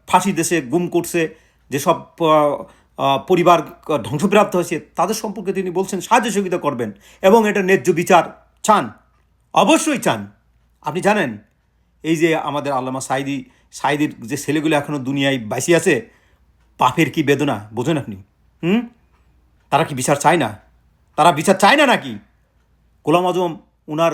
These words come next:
উনার ছেলে যে আমেরিকায় থাকে, রাকিবুল ইসলাম, উনার, উ-, উ-, উনা-, উনি তো আমার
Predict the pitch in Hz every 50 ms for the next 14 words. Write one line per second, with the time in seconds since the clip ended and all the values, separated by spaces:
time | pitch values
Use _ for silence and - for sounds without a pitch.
0 | 127 - - - 156 147 160 160 160 - 156 160 175 160 147 156 143 139 147 147
1 | 131 156 143 - - 139 - 160 123 101 98 _ _ _ _ _ _ _ _ -
2 | 120 120 - 143 131 131 123 - - 123 110 98 95 95 _ _ _ _ _ _
3 | _ _ _ - - 139 143 151 151 135 - - 151 139 143 - - - 160 165
4 | 156 147 - 165 139 160 - - 165 151 156 139 180 156 208